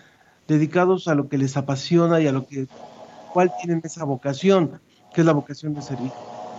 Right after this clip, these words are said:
Es importante y por eso lo quisimos, lo quisimos incluir el día de hoy. Eh, no, eh, por supuesto que este es un reconocimiento también a, a todos los, a todo el personal de salud,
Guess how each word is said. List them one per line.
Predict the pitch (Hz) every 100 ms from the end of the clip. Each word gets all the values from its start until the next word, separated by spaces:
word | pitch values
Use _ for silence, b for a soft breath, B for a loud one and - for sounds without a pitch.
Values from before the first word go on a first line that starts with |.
| 92 92 - - 92 107
Es |
importante | 107 98 - - - - 208 208 196
y |
por | - 175
eso | 175 175
lo | 156
quisimos, | 143 160 180 175 156 135
lo | 143
quisimos | - 170 175 165
incluir | 151 135 151 156
el | 143
día | 143 135
de | 131
hoy. | 123 120 - b b b b _ -
Eh, | 160 156 156 156 151 _ _ _ _ - - - -
no, | 185 185 190 202 196 190 180
eh, | - - - -
por | 160
supuesto | 151 156 190
que | 196
este | 196
es | 180
un | 190 202
reconocimiento | 180 180 160 151 160 175 175 170
también | 151 160 160
a, | 143
a | 139 135
todos | 170 165 147
los, | 135 - B B B
a | 143
todo | 175
el | 180
personal | 156 143 151
de | 151
salud, | 151 160 196